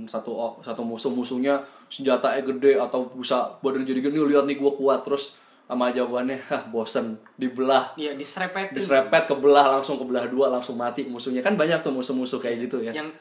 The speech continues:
Speaker 2: yang sotoy-sotoy
Speaker 1: Sotoy-sotoy gitu kan.
Speaker 2: Ternyata nggak ada apa-apanya
Speaker 1: Eh,
Speaker 2: sebenarnya.
Speaker 1: misalnya jagoannya punya senjatanya kecil, terus musuhnya kayak, "Ih, senjata lu kecil, nih senjata gua gede dong." Terus jagoannya cuman misalkan pedangnya disarungin lagi,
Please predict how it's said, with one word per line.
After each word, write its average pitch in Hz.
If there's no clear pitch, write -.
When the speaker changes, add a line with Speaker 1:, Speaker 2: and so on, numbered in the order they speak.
Speaker 2:
yang 170
sotoy-sotoy 170
Speaker 1:
Sotoy-sotoy 135
gitu 127
kan. 131
Speaker 2:
Ternyata 170
nggak 151
ada 147
apa-apanya 151
Speaker 1:
Eh, 143
Speaker 2:
sebenarnya. 139
Speaker 1:
misalnya 139
jagoannya 135
punya 135
senjatanya 131
kecil, 139
terus 143
musuhnya 135
kayak, 127
"Ih, 339
senjata 214
lu 254
kecil, 175
nih 233
senjata 175
gua 170
gede 165
dong." 131
Terus -
jagoannya 143
cuman 131
misalkan 135
pedangnya 131
disarungin 123
lagi, 117